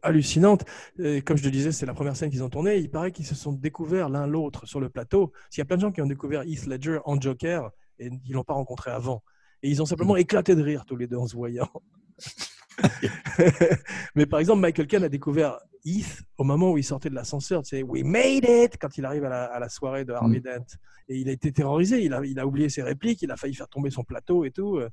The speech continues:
Speaker 1: tiens, d'ailleurs, petite, euh, note, il mange le Joker, t'as vu, à ce moment-là.
Speaker 2: Oui, c'est vrai.
Speaker 1: Il, il mange une crevette sur un, sur un stick. Il le fait très bien, bien sûr. <laughs> Tu sais comment est mort Desmond Devlin, Q, dans la vie ?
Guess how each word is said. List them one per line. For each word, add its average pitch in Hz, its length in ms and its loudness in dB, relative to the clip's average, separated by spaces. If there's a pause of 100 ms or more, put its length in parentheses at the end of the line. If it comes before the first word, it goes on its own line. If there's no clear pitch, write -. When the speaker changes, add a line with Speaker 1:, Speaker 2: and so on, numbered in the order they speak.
(160)
Speaker 1:
tiens, 180 120 2
d'ailleurs, 165 200 2
petite, - 360 -8
euh, 123 320 -8 (260)
note, 180 380 0
il 139 100 4
mange 165 340 4
le 117 140 -6
Joker, 123 320 -8
t'as 120 120 -14
vu, 143 120 -8
à 139 60 -8
ce - 100 -16
moment-là. 120 340 -12 (600)
Speaker 2:
Oui, 175 240 6
c'est - 120 0
vrai. 117 180 4 (180)
Speaker 1:
Il, 151 80 -4
il - 20 0
mange 135 200 -4
une 135 100 2
crevette 160 400 -4
sur 123 200 -12
un, 120 300 -12 (120)
sur - 180 -12
un 117 80 -10
stick. - 400 -16 (460)
Il 120 100 -6
le 117 80 -4
fait 123 100 -4
très 143 140 -6
bien, 110 160 -8
bien 113 120 -10
sûr. - 260 -18 (360)
<laughs> 120 60 -16 (1080)
Tu 180 120 -4
sais 285 100 0
comment 247 260 2
est 170 100 6
mort 180 420 4 (100)
Desmond 170 840 0
Devlin, 143 720 -2 (100)
Q, - 260 -4 (540)
dans 120 100 -6
la 117 120 -6
vie ? 156 260 -8